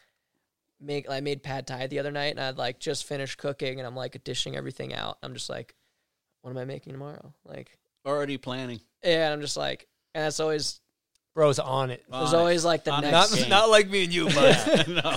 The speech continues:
Speaker 2: no.
Speaker 1: And I think, like, it's a, I
Speaker 2: I
Speaker 1: think it's
Speaker 2: decide at the grocery store three minutes
Speaker 1: <laughs>
Speaker 2: before
Speaker 1: Yeah.
Speaker 2: I'm about to get
Speaker 1: Yeah,
Speaker 2: home
Speaker 1: yeah,
Speaker 2: and cook.
Speaker 1: yeah. And it's,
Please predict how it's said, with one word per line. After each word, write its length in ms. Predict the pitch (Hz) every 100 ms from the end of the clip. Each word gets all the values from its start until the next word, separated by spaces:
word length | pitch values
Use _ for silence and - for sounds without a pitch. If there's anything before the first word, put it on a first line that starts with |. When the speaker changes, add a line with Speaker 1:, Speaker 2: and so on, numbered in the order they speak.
| -
Speaker 2:
no. 100 | 131 -
Speaker 1:
And 140 | 196
I 140 | 202
think, 480 | 180 - 247 254 -
like, 240 | - 202 -
it's 180 | 208 -
a, 360 | 202 180 160 - - - -
I 80 |
Speaker 2:
I 20 | 175
Speaker 1:
think 100 | 208
it's 60 |
Speaker 2:
decide 220 | 214 196
at 80 | 180
the 60 | 156
grocery 400 | 135 151 165 175
store 520 | - 160 151 147 127 - -
three 160 | 160 165
minutes 280 | 160 156 -
Speaker 1:
<laughs> 0 |
Speaker 2:
before 160 | 220
Speaker 1:
Yeah. 180 | 220 202
Speaker 2:
I'm 60 | -
about 160 | 147 143
to 60 |
get 120 | -
Speaker 1:
Yeah, 100 | 202
Speaker 2:
home 80 | 190
Speaker 1:
yeah, 420 | 190 185 185 180 147
Speaker 2:
and 100 | 139
cook. 100 | -
Speaker 1:
yeah. 80 | -
And 80 | 208
it's, 240 | 233 -